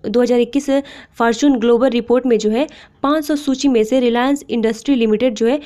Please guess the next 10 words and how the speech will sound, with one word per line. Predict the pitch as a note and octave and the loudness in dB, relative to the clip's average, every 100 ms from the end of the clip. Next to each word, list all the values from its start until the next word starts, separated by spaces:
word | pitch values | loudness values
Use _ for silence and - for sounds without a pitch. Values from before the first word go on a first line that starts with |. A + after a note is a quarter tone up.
| - _ C#4 | -14 _ -4
फिफ्टी | C#4 D4 | 0 0
नाइनवें | B3+ A#3 A#3 C4+ A3+ | 2 2 0 -2 -4
स्थान | G#3+ A#3 | -4 -2
पे | A#3 | -2
आ | - G#3+ | -2 0
गया | G3+ G#3 | 0 0
है। | G#3 G3+ G3+ - - - - | 0 -2 -6 -18 -20 -14 -4
और | C#4 D#4 D#4+ E4 | 0 0 -2 -4
पहले, | D4 B3+ B3 D#4 D#4+ | -2 -2 0 -2 -4
अ, | - _ _ _ _ - A#3+ | -10 _ _ _ _ -6 -2